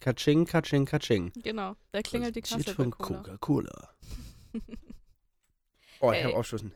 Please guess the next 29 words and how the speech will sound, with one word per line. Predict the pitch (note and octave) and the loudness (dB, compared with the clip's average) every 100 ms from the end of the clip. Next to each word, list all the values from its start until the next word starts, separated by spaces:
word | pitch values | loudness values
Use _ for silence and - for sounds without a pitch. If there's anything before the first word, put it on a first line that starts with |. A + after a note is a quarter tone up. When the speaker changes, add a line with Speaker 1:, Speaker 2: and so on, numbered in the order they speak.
| _ | _
Speaker 1:
Entschuldigung. | - E3+ B2+ F#2+ - - - - _ | 10 12 10 6 -4 -20 -20 -20 _
Pass | E3 D#3+ | 10 12
auf, | F#2+ - | 12 8
Theresa. | - D3 B2+ F#2 - | 10 12 12 10 6
Speaker 2:
Ja, | A3 - - - | 0 0 -4 4
Philipp, | B3 A3+ F#3+ - | 6 6 -2 -4
pass | A3+ G#3+ | -8 -4
auf. | F#3+ - _ - - | -6 -8 _ -10 6
Speaker 1:
Ich | D#3+ - | 6 6
wurde | C#3 D3 | 6 10
jetzt | B2+ C#3 C3+ - | 10 10 6 -4
zweimal | - B2 A#2+ G#2+ | 4 6 8 6
abgefuckt. | - G#2 - F#2 F2 - | 2 -4 -2 -2 -2 4
Aber | A#2+ C#3 | 8 10
nicht | E3 | 10
in | F3 | 8
dem | C#3+ C3+ | 8 6
Sinne, | C#3+ D#3 D3+ | 6 6 6
wie | D3 | 4
man | C#3+ B2+ | 4 6
sich | B2+ | 4
das | A#2+ G2+ - | 4 2 6
denkt. | C3+ G#3 - _ _ _ | 8 8 4 _ _ _
<laughs> | _ _ _ | _ _ _
Sondern, | - - - C3 - - _ _ _ _ _ _ | 0 4 4 2 -4 -10 _ _ _ _ _ _
also | G#2+ F#2+ | -2 0
nicht | F#2+ | -2
körperlich, | - D3+ E3+ F#3+ G3+ - A#3+ | 12 12 12 12 12 10 6
sondern, | C#3 C#3+ C#3+ | 10 12 12